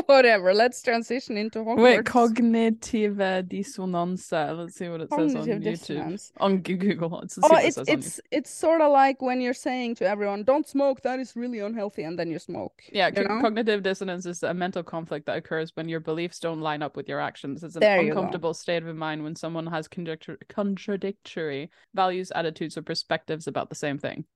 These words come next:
Speaker 1: Yeah,
Speaker 2: So what is
Speaker 1: that's
Speaker 2: your
Speaker 1: one.
Speaker 2: cognitive dissonance about having ginger hair?
Speaker 1: <laughs> I don't
Speaker 2: <laughs>
Speaker 1: feel it.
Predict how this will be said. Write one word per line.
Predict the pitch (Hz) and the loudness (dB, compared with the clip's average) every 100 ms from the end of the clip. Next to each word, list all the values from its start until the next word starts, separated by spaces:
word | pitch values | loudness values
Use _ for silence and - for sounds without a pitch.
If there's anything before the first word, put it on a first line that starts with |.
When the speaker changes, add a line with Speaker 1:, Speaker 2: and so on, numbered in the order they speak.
| - | -8
Speaker 1:
Yeah, | 208 285 320 311 | 2 6 8 8
Speaker 2:
So | 196 | 6
what | 208 | 8
is | 233 233 | 6 6
Speaker 1:
that's | |
Speaker 2:
your | 220 208 | 4 2
Speaker 1:
one. | - | 4
Speaker 2:
cognitive | 196 202 202 196 175 | 2 2 0 -2 -4
dissonance | 180 202 180 151 | -6 -4 -4 -4
about | 160 156 | -2 -2
having | 165 165 165 | 0 -4 -2
ginger | 165 165 139 | -4 -2 -2
hair? | 160 - - _ _ _ - | -2 -4 -10 _ _ _ 0
Speaker 1:
<laughs> | 370 302 285 330 466 427 - 466 523 - - _ _ - - - | 4 4 4 8 8 6 0 -6 -10 -12 -16 _ _ -18 -14 0
I | 277 | 2
don't | 320 320 | 4 4
Speaker 2:
<laughs> | 277 233 | 2 0
Speaker 1:
feel | 269 262 240 214 185 160 | -2 -2 0 0 0 -2
it. | 101 92 - | -4 -4 -8